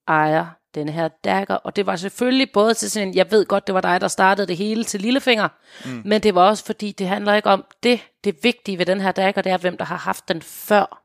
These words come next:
Speaker 2: Okay.
Speaker 1: Og der skal vi helt tilbage. Hvad ved vi om den? Vi hed den, der lavet af valyrisk stål, som er jo denne her,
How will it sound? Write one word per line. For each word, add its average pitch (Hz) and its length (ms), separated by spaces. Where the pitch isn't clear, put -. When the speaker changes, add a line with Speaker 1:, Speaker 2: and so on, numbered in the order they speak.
Speaker 2:
Okay. 180 220
Speaker 1:
Og - 100
der 240 100
skal 233 180
vi 226 40
helt 220 300
tilbage. 170 400
Hvad 233 120
ved 240 160
vi 190 120
om 233 140
den? 226 120
Vi 214 100
hed 214 180
den, 208 100
der 208 60
lavet 220 240
af 226 80
valyrisk 214 440
stål, 151 440
som 185 240
er 165 160
jo 165 180
denne 175 240
her, 165 260